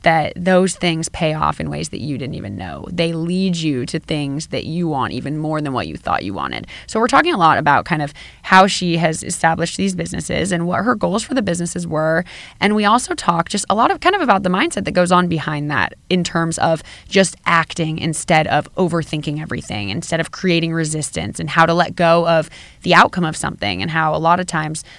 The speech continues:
letting go of the outcome is what makes incredible opportunities feel like they're landing in your lap, is because you're going into things without this pressure and without this resistance of thinking, "Oh, this needs to work, this needs to work."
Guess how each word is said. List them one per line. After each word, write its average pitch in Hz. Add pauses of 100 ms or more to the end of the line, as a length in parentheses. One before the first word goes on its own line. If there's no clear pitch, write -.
(140)
letting 185
go 185
of 170
the 160
outcome 156
is 156
what 147 (460)
makes 180
incredible 165
opportunities 160 (160)
feel 160
like 131
they're 160
landing 123
in 170
your 185
lap, 202
is 175
because 170
you're 170
going 190
into 196
things 156 (240)
without 170
this 160
pressure 156
and 143
without 165
this 156 (320)
resistance 156
of 160
thinking, 160
"Oh, 180
this 175
needs 208
to 190
work, 185
this 175
needs 180
to 175
work." 160